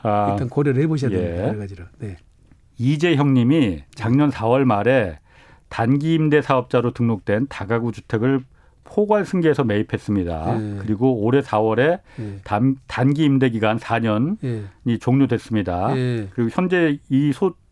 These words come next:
Speaker 1: 주택 말고는 소유하고 있는 게 없대요.
Speaker 2: 예.
Speaker 1: 이 주택을 비과세 받으려면은
Speaker 2: 예.
Speaker 1: 언제 매매해야 하나요? 하고 물어보셨네요.
Speaker 2: 지금 조정 대상 지역이 있으면은요.
Speaker 1: 예.
Speaker 2: 지금 본인이 이 년 이상 거주를 해야 되거든요.
Speaker 1: 예.
Speaker 2: 지금 현재
Speaker 1: 그렇지. 아.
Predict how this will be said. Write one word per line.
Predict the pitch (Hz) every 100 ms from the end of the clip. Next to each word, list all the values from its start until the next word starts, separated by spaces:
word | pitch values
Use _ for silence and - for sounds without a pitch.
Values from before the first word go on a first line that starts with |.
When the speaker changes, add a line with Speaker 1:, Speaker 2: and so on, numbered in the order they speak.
| _ -
Speaker 1:
주택 | 135 151
말고는 | 143 135 139
소유하고 | 185 170 143 139
있는 | 131
게 |
없대요. | 117 - - 90 95 143
Speaker 2:
예. | 143 135 120 107 -
Speaker 1:
이 | 143
주택을 | 135 127 156 160 165 135 127 - _ _ _
비과세 | - 123 127 180 175
받으려면은 | 156 131 123 110 117 127 82
Speaker 2:
예. | 131 120
Speaker 1:
언제 | 104 120 160 196
매매해야 | 147 135 135 127 123
하나요? | 113 110 151 196
하고 | 165 127
물어보셨네요. | 104 95 90 90 131 -
Speaker 2:
지금 | 247 254
조정 | 190 202 247
대상 | 254 247 240
지역이 | 226 190
있으면은요. | 156 220 190 208 254 123 -
Speaker 1:
예. | 98 85 78
Speaker 2:
지금 | 135 202
본인이 | - 214 247 214
이 | 220
년 | 226
이상 | 208 196
거주를 | 208 214 196
해야 | 196 262
되거든요. | 247 185 175 262 392
Speaker 1:
예. | 107 92 85 76 -
Speaker 2:
지금 | - 214 202
현재 | 262 254 247 240 247
Speaker 1:
그렇지. | 247 76 _ -
아. | 87